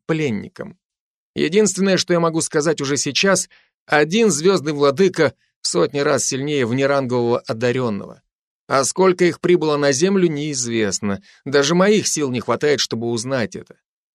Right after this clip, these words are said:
Весь западный континент для нас сейчас одно огромное темное пятно.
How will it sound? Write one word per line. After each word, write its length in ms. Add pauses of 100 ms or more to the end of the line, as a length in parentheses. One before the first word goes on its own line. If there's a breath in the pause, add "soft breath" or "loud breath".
(180)
Весь 340
западный 560
континент 640
для 160
нас 200
сейчас 360
одно 300
огромное 640
темное 460
пятно. 540